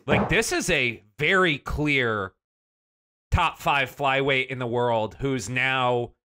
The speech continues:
not cutting weight. Um, I think one thirty-five is actually shaping up to be one of Bellator's better divisions. I mean, we're seeing all the talent they have down there now as these guys start to fight more. I mean,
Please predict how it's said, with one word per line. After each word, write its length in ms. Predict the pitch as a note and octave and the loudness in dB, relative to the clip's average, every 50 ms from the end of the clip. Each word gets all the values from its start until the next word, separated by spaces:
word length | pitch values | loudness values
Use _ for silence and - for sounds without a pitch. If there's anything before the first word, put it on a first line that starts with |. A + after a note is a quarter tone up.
| _ _ _ - | _ _ _ -12
not 340 | A#2+ C3 B2+ F3 F#3 - - | -6 -2 -2 -2 -2 -4 -6
cutting 380 | - F3 E3 D3+ C#3 C3+ B2+ A#2 | -4 -2 0 0 0 -2 -2 -2
weight. 380 | A2 G2+ G2+ G2 G#2+ - _ _ _ _ _ _ _ _ _ _ _ | -2 -2 -2 -2 -4 -6 _ _ _ _ _ _ _ _ _ _ _
Um, 440 | - B2+ C3 B2 A#2+ A#2+ A#2 A#2+ A#2+ - | -2 0 2 2 0 -2 -4 -6 -8 -4
I 120 | - C#3 D#3+ | -4 -4 -2
think 240 | D#3 F3+ E3+ C#3+ B2+ | -2 -4 -4 -4 -2
one 200 | C#3 D3 D#3 D#3+ | -4 -4 -4 -4
thirty-five 800 | - - D#3+ D#3+ D3 C#3+ - - D3 C3+ C3+ C3+ C#3+ D#3 C#3 C3+ | -4 -4 -4 -2 -2 -6 -6 -4 -2 0 0 0 0 -2 -2 -4
is 140 | B2+ A#2+ - | -6 -6 -4
actually 400 | C3 B2+ C3 - - - D#3 C3+ | -4 -4 -4 -4 -8 -10 -8 -8
shaping 500 | - - - D3 C3+ C3+ - C#3 A#2+ A#2+ | -8 -6 -4 -2 -2 -2 -4 -6 -4 -2
up 240 | A#2+ B2+ C3 - _ | -2 -4 -4 -6 _
to 100 | - C3 | -12 -10
be 220 | - B2 B2+ C3 | -6 -6 -4 -4
one 180 | C3 B2+ B2 A#2+ | -2 -2 -2 -4
of 120 | A#2+ G#2+ | -4 -4
Bellator's 600 | - A#2+ B2 B2+ B2 - - B2+ A#2+ A#2+ A2+ - | -2 -2 0 -2 -2 -4 -4 -4 -4 -4 -4 -4
better 280 | - - A#2+ B2 B2 A#2+ | -4 -2 -2 0 -2 -2
divisions. 760 | G#2+ - G2 - G#2+ B2 D#3+ C#3 A2 A2+ G2 F#2+ G2 G#2+ - | -4 -8 -8 -4 -4 -4 -2 -2 -4 -6 -6 -6 -8 -12 -10
I 80 | F#2 A2+ | -8 -8
mean, 140 | A#2 A#2 | -6 -6
we're 80 | A#2 A#2 | -6 -6
seeing 340 | A2+ - - C#3 D3 D#3+ C#3+ | -6 -6 -4 -4 -2 -2 -2
all 120 | B2 A#2+ | -2 -4
the 80 | G#2+ G2+ | -4 -6
talent 480 | - - - A#2 B2 D3 D3+ C3+ - | -8 -6 -4 -2 -2 -2 -4 -6 -8
they 140 | - G#2+ F#2+ | -8 -8 -6
have 280 | F2+ G#2 G#2 G2 F#2 F#2 | -6 -4 -6 -6 -6 -6
down 300 | - G#2 G2 G2 F#2+ F#2+ | -6 -6 -6 -6 -6 -8
there 220 | G2 F#2+ G2 G2 G2 | -8 -8 -8 -8 -6
now 440 | G2 G2+ G2 G2 G2 G2 F#2+ F#2+ - _ _ _ _ _ _ - - | -6 -6 -4 -4 -4 -6 -6 -8 -10 _ _ _ _ _ _ -14 -8
as 200 | - B2 B2 B2 | -6 -6 -6 -6
these 160 | - B2 A2+ | -8 -10 -8
guys 280 | - - A#2+ A#2+ B2 A#2 | -6 -4 -2 -2 -2 -4
start 280 | - - B2+ B2 A#2 - | -4 -4 -6 -6 -6 -8
to 60 | G#2 | -12
fight 360 | - - - A2 C3 D#3 - | -12 -6 -6 -4 -4 -4 -6
more. 300 | A2 G#2 G2+ F#2+ F#2+ G2 - | -8 -8 -6 -6 -6 -6 -6
I 100 | - A2+ | -8 -6
mean, 280 | A2+ A2+ A2 G#2 G2+ | -6 -6 -6 -6 -8